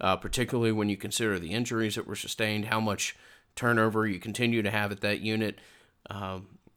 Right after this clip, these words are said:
I'm not gonna sit here and, and sell you a bunch of false optimism on Neal, but I also thought, man, that kid didn't embarrass himself. I, I really like the job that Atkins is doing there. I know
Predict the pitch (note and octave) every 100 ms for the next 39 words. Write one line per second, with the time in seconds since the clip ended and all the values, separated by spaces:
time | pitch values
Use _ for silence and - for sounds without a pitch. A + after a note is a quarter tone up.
0 | - G#2 G#2+ G#2+ G#2 - G#2+ G#2+ G#2+ G2+
1 | D#2+ G2 G2+ G2 - G#2+ G#2 G#2 F#2+ G#2
2 | G2+ G#2 G2+ G2 - A2 G#2 G#2 G2+ A2
3 | G#2+ G#2 G#2+ G2+ - - - - _ G2
4 | G#2 G#2+ C#3 F3+ B2+ A#2+ C#3+ D3+ G#3+ -
5 | E3+ F3+ - E3+ F3+ G#3+ C#4 G#3+ C4 C4
6 | B3+ G3 C4 C#4+ C3 - G#2 G2 - D3
7 | F3+ F#3 G3 E3+ D#3 D#3 C#3+ C3+ C3 G#2+
8 | G2+ G2 G2 G2+ - A2+ A2 G2+ F#2+ F#2
9 | F#2+ G2+ A2+ B2 C3 C#3+ C#3